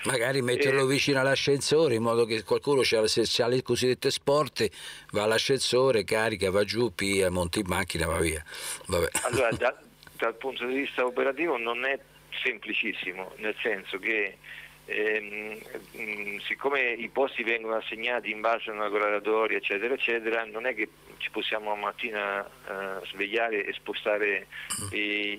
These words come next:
Speaker 2: i, le bancarelle, sarebbe in, in, in, in, impossibile.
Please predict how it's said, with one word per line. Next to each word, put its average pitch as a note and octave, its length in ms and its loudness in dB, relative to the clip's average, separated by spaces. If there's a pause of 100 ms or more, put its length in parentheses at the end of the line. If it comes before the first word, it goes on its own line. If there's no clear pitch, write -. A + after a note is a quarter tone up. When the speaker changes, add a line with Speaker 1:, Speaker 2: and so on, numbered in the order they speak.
(380)
Speaker 2:
i, G2 60 -8
le G#2 120 -2
bancarelle, G2+ 600 -2
sarebbe G2+ 1000 -2 (480)
in, A2 220 -8
in, G#2+ 220 -10 (360)
in, G#2+ 420 -8 (1600)
in, B2 500 -6
impossibile. A2 800 -4